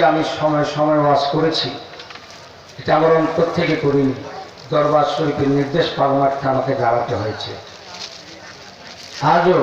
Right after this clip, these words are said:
আমি আসতে চাইনি, কিন্তু দরবার শরীফের হুকুম পালন না করলেও বেয়াদবি হবে। এখন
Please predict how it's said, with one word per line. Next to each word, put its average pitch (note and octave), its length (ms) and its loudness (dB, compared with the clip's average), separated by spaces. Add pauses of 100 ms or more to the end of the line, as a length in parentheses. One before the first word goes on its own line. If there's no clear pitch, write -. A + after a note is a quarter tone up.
(580)
আমি C#3 200 2
আসতে D3 280 0 (100)
চাইনি, D3+ 360 2 (1800)
কিন্তু D3+ 220 -2 (120)
দরবার D#3 300 4 (100)
শরীফের D#3 380 2
হুকুম D#3 320 -2
পালন C#3+ 340 0
না C#3+ 140 2
করলেও D3 280 0
বেয়াদবি C3 480 0
হবে। A2+ 200 -2 (1160)
এখন E3 180 0